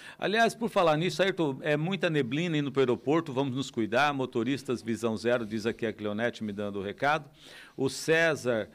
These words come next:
tá recebendo um abraço do amigo Sérgio Campos, lá do Porto Meira, a Thais Peters tá conosco. Já que nós estamos falando de aeroporto, vamos falar da duplicação da B R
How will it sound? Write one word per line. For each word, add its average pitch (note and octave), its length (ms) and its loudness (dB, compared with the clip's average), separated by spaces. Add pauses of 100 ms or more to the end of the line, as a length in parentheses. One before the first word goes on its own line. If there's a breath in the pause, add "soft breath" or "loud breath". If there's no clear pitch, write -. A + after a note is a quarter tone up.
(220 loud breath)
tá C#3 120 0
recebendo C3+ 520 0
um B2 40 4
abraço A#2 420 2
do B2 80 0
amigo A2+ 260 -2
Sérgio A2 460 -2
Campos, C#3+ 480 -4
lá A2+ 140 0
do G#2+ 100 -8
Porto A2 300 -6
Meira, C3 180 -2
a D3+ 40 -4
Thais D3+ 220 -6
Peters C3+ 460 -4
tá C#3 100 -6
conosco. B2+ 460 -8
Já F3 140 -2
que A3+ 80 -8
nós G3 80 -4
estamos F3 180 -4
falando B2 240 0
de A#2 100 -2
aeroporto, A#2 760 0 (420 loud breath)
vamos F3+ 160 -6
falar F#3 220 4
da F3+ 100 2
duplicação E3+ 760 0
da E3 120 0
B D3 140 -4
R C#3+ 400 0